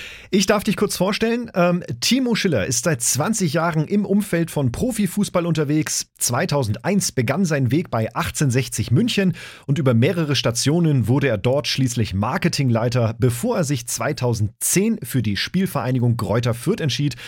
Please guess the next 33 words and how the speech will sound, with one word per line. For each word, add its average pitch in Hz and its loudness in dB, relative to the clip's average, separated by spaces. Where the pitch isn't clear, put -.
Und 123 0
hier 165 2
ist 131 -2
er 107 2
mittlerweile, 104 2
wie 156 2
erwähnt, 110 -2
als 117 -2
Direktor 120 0
Marketing 95 0
tätig. - -10
In 131 4
dieser 214 4
Position 180 0
betreut 156 -2
er 131 -4
alle 240 -2
Themen 160 0
rund 160 2
um 156 -2
das 117 -2
Marketing, 185 0
Markenführung, 156 0
Sponsoring 165 0
und 220 0
Partnerschaften 147 -2
bis 156 0
hin 180 0
zum 113 0
Merchandising 131 0
und 190 0
Medien 170 2
slash 135 -2